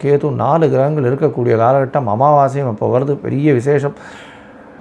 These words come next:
இந்த காலகட்டத்துல குரு பகவானின் பார்வையில சந்திரன் இருக்கார். குரு சந்திர யோகம் அமையிறது. குரு சந்திர யோகம்ன்றது கஜகேசரி யோகம்னு சொல்லுவா, அமையிறது பெரிய ஏற்றத்தை கொடுக்கக்கூடிய காலகட்டம்.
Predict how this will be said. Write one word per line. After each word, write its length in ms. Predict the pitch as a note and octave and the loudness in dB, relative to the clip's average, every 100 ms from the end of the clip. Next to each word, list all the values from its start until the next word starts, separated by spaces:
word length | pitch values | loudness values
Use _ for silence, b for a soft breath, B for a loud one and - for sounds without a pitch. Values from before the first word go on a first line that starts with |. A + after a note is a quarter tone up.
| B B - | B B 2
இந்த 280 | D#3+ E3 | 4 6
காலகட்டத்துல 680 | D3+ D#3+ F3+ D#3+ E3 F3 D#3 | 6 4 2 0 0 0 2
குரு 200 | C3 F3+ | 4 4
பகவானின் 540 | G3 F#3 F#3+ F3 D#3 B2 | 4 4 2 2 -2 0
பார்வையில 480 | B2+ F3 F3 D#3+ D3+ | 2 2 2 0 0
சந்திரன் 420 | C#3+ B2+ C#3 B2 | -2 -2 -2 0
இருக்கார். 320 | B2 C3+ B2 | 0 0 -2
குரு 320 | A2 C#3 F3 - | 0 0 -2 -2
சந்திர 380 | A#2+ C3+ D#3+ | -4 -2 0
யோகம் 480 | D3+ C3+ B2+ G#2+ A#2+ | 2 2 2 0 0
அமையிறது. 300 | C3+ B2 A#2+ | 0 0 0
குரு 260 | A#2 C#3+ C#3+ - | 0 -2 -2 -8
சந்திர 340 | B2 B2 C#3 | -4 -2 0
யோகம்ன்றது 460 | B2 B2+ C3 C3+ C3+ | 2 0 0 -4 -2
கஜகேசரி 520 | C#3 C3+ D3 C#3+ B2 | 0 0 2 0 0
யோகம்னு 360 | A#2 A2+ C3 C3 C3+ | 2 2 0 -4 -4
சொல்லுவா, 140 | B2+ | 2
அமையிறது 520 | A#2+ G#2+ B2 A#2 C3+ B2 | 2 2 0 -2 -4 -6
பெரிய 420 | A#2+ D3+ C#3+ B2 | -2 0 2 0
ஏற்றத்தை 320 | B2+ A#2+ B2 | -2 -6 -4
கொடுக்கக்கூடிய 600 | A#2 A#2+ A#2+ - B2 A#2 | -4 -4 -4 -4 -2 0
காலகட்டம். 420 | G#2+ A2+ G#2 - | 0 0 -2 -6